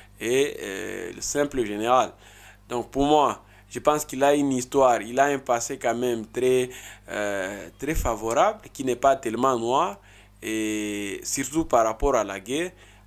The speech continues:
on peut espérer qu'il va maintenant faire des sommets pour, euh,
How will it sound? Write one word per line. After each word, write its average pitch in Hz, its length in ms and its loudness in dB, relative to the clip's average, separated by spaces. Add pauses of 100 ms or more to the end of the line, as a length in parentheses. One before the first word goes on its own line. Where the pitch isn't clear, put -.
on 104 100 -8
peut 160 140 0
espérer 131 580 2
qu'il 113 160 -8
va 127 340 2
maintenant 120 260 -2
faire 127 260 -2
des 107 140 -8
sommets 117 440 -6 (400)
pour, 127 280 -2
euh, 104 240 0